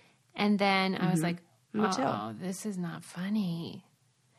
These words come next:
Speaker 2: Yeah, it wasn't my fa-, it felt like a simpler version, too.
Speaker 1: Mm.
Speaker 2: Like, but then it's called relatable, and I think she was, like, trying to be relatable, but I was like,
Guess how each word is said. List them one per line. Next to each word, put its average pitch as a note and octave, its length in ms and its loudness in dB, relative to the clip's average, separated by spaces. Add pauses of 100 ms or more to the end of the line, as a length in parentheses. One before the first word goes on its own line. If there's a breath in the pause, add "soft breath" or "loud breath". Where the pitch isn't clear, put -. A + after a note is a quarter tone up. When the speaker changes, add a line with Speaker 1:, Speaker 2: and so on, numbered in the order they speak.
(460)
Speaker 2:
Yeah, A3+ 180 6
it - 80 2
wasn't A#3 460 4
my G#3+ 160 4
fa-, - 200 0
it G3+ 200 -2
felt C4+ 220 10
like D#4+ 200 4
a G#3 80 4 (240)
simpler A3+ 460 6
version, B2+ 420 -2
too. - 180 -2
Speaker 1:
Mm. F#3 960 2 (1200)
Speaker 2:
Like, F#3+ 400 4
but C4+ 160 6
then G4+ 220 8
it's D4+ 140 0
called C#4 260 8
relatable, B3+ 580 4
and C4 80 6
I G#3+ 80 8
think A#3+ 180 0
she - 100 0
was, G#3 100 2
like, E3+ 140 2
trying F#3 400 6
to A3 60 0
be G#3 80 2
relatable, E3+ 500 6
but - 80 6
I F#3+ 60 10
was F#3 80 6
like, F#3+ 200 4